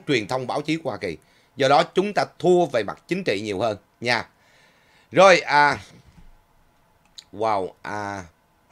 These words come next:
giới trẻ người Latino Los Angeles họ rất có niềm tin tôn giáo hơn giới trẻ người da trắng, bởi vì người Latino chín mươi phần trăm là theo đạo Thiên Chúa.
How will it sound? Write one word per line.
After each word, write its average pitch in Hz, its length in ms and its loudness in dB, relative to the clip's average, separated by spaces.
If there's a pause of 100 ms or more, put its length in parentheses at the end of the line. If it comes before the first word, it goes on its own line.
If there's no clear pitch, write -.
(1000)
giới 196 220 8
trẻ 165 240 6
người 175 160 2
Latino 170 380 4
Los 180 220 2
Angeles 160 240 0
họ 123 220 -2
rất 170 140 -2
có 180 80 -2
niềm 156 180 -2
tin 131 140 -4
tôn 135 120 -4
giáo 131 220 -2
hơn 135 220 -2
giới 139 100 -4
trẻ 104 160 -6
người 110 120 -6
da 110 80 -6
trắng, 117 280 -8
bởi 143 200 2
vì 165 160 2
người 139 180 4
Latino 151 380 2 (240)
chín 240 240 -2
mươi 185 180 0
phần 123 160 -4
trăm 139 240 -4
là 117 140 -2
theo 131 140 -4
đạo 113 140 -6
Thiên 135 180 -6
Chúa. 139 180 -2